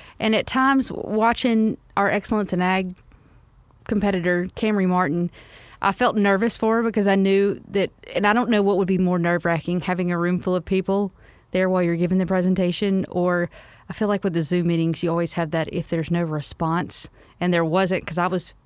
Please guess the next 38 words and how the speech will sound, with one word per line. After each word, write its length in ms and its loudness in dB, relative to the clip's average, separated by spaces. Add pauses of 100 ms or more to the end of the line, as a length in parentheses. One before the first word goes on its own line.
I 60 -10
was 140 -8
panicking. 760 -4
I 60 -6
could 180 -4
not 220 -2
find, 320 0
it 60 -2
wasn't 260 0
like 140 -2
a 40 -2
traditional 460 0
<laughs> 80 -2
Zoom 160 2
meeting 260 0
because 320 -2 (520)
you 140 0
can't, 300 0
there 160 2
is 160 2
no 140 2
mute 260 0
button, 280 -2
and 140 0
so 120 0
I 120 2
was 180 -2
having 340 -2 (140)
anxiety 580 0 (720)
if 240 -2 (140)
I 80 2
said, 240 -2
"Surely 340 0
they 120 -2
have 160 -6
everybody 380 -4
else 180 -6
muted." 420 -4